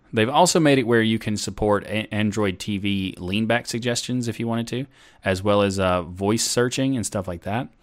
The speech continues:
So, and, and they also said that they're using integrated Wayland support. Not really sure what that means as far as, like, what, what relevance that is to a media player, other than just supporting Wayland. Like, how does the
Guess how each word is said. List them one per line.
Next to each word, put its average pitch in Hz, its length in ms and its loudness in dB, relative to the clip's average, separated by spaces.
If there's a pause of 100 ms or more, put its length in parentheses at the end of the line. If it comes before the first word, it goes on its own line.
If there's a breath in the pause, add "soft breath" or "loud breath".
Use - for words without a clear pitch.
(480 soft breath)
So, 104 460 4
and, 113 240 0
and 131 160 4
they 143 60 8
also 156 280 8
said 117 200 2
that 104 100 -2
they're 101 160 2
using 98 360 0
integrated 95 560 -2
Wayland 98 380 -2
support. 127 420 -2 (2000 loud breath)
Not 147 180 0
really 139 180 4
sure 127 280 0
what 120 160 0
that 117 200 2
means 120 240 2
as 110 80 -6
far 113 200 2
as, 107 140 -2
like, 107 220 -2 (300)
what, 107 500 -2
what 104 320 0
relevance 104 440 2
that 104 140 0
is 101 200 -2
to 101 200 -2
a 92 60 -2
media 104 480 -2
player, 113 400 0 (280 soft breath)
other 110 160 6
than 104 140 2
just 95 200 -2
supporting 98 400 0
Wayland. 101 300 -2
Like, 90 180 -6
how 104 260 -4
does 92 140 -4
the 95 120 -6